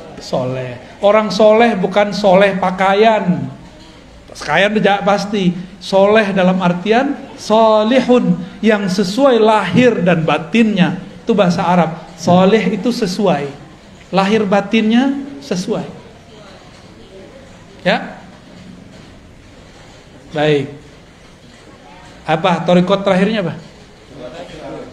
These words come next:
Hah? Salamatus sodar. Nggak nyimpan dendam, benci, suuzon, buruk sangka kepada orang lain. Bisa nggak? Hah? <laughs> Ada tekniknya. Ya,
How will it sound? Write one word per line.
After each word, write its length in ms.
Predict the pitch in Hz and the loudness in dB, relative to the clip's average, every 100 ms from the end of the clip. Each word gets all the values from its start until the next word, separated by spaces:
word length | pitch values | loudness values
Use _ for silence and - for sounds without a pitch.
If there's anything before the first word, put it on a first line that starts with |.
| - - | -16 -6
Hah? 120 | 202 208 - - - - - - - - - - | -4 -4 -12 -16 -20 -20 -20 -20 -20 -20 -20 -20
Salamatus 640 | - 170 165 175 175 175 | -8 -2 0 0 -2 -4
sodar. 400 | - 185 180 180 - 135 - - - - - | -2 0 2 2 0 -6 -12 -18 -20 -20 -4
Nggak 220 | 170 151 | -2 -2
nyimpan 400 | 156 175 175 175 175 | 2 2 4 2 2
dendam, 480 | 180 175 180 180 180 175 | 2 2 4 4 2 0
benci, 540 | 175 180 170 190 185 | 0 0 -2 -4 -2
suuzon, 800 | 175 226 233 180 143 180 185 180 | -2 -4 -2 -2 4 4 6 4
buruk 240 | 170 185 190 | 2 -2 -4
sangka 560 | 170 170 180 170 165 | -6 -6 -2 0 0
kepada 320 | 160 147 139 | -2 -6 -6
orang 240 | 131 123 123 | -6 -8 -8
lain. 80 | 117 | -10
Bisa 240 | 120 202 | -2 -2
nggak? 240 | 311 330 - - - - - - - - - - - 165 | -2 -8 -12 -20 -20 -20 -20 -20 -20 -20 -20 -20 -8 -2
Hah? 160 | 196 233 - - - 170 - - - - | -2 -4 -12 -18 -20 -18 -18 -18 -16 -12
<laughs> 760 | - 427 - - - - - 190 | -6 -6 -8 -14 -12 -10 -4 -2
Ada 80 | 226 | 0
tekniknya. 920 | - 185 233 254 254 233 208 190 180 175 175 - - - | 0 0 2 2 2 0 2 -2 -2 -4 -8 -14 -18 -4
Ya, 340 | 202 233 233 | 0 0 -2